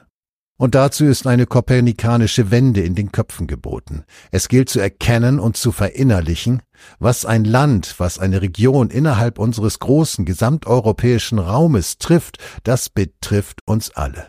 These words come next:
Jede Zerstörung eines Teils zerstört zugleich unser gemeinsames Haus mit.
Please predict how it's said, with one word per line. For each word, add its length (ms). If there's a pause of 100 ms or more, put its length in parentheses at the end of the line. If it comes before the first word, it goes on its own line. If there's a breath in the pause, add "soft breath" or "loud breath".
(100)
Jede 340
Zerstörung 840
eines 260
Teils 480
zerstört 560
zugleich 560
unser 360
gemeinsames 720
Haus 360
mit. 320